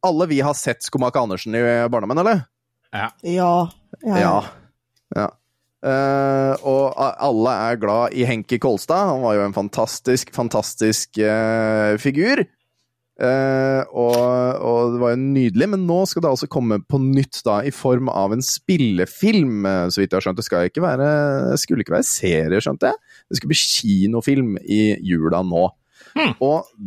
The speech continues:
Speaker 1: da er det Kåre Conradi som tar over, eh, stafettpinnen til Henki. Ehm, og vet dere hva?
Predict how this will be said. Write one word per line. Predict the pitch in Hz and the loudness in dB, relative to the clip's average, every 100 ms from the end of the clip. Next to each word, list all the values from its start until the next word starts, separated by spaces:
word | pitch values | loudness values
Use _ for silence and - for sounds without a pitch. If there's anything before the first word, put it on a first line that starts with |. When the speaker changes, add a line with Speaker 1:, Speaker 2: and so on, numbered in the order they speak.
| 90 | -8
Speaker 1:
da | - 110 131 156 160 _ | -4 0 0 0 -4 _
er | 113 117 98 98 | -2 0 0 0
det | 135 170 - _ | -2 -2 -8 _
Kåre | - 180 190 107 113 | -4 0 2 2 0
Conradi | - - 220 220 151 135 190 - 466 156 143 | -4 -6 -2 0 2 2 2 2 0 -2 -6
som | - 226 | -4 -4
tar | 240 170 95 | 0 0 0
over, | 82 98 113 117 | 0 0 0 -2
eh, | - 131 120 117 | -2 -2 0 0
stafettpinnen | 120 117 113 - - 95 95 95 | 0 -2 -2 -4 -2 0 0 0
til | 101 | -2
Henki. | 95 80 - 104 101 - - - _ | -2 -6 -2 -2 -2 -8 -20 -20 _
Ehm, | - 104 113 113 113 113 113 - _ | -6 -2 0 -2 -2 -2 -2 -6 _
og | - 139 175 185 - | -2 0 0 -2 -2
vet | 143 165 | -2 2
dere | |
hva? | 208 | 0